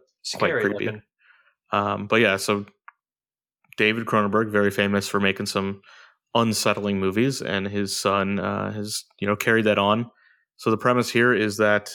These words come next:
Speaker 1: it's about, like, a group that assassinates people by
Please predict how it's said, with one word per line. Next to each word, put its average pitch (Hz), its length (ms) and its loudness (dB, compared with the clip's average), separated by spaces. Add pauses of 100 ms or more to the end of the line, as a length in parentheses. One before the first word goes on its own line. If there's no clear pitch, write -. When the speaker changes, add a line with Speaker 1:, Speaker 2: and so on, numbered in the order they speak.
Speaker 1:
it's - 140 -12
about, 107 220 2
like, 101 140 0
a 107 60 0
group 110 380 0
that 104 280 2 (640)
assassinates 127 640 0
people 151 580 0
by 110 500 4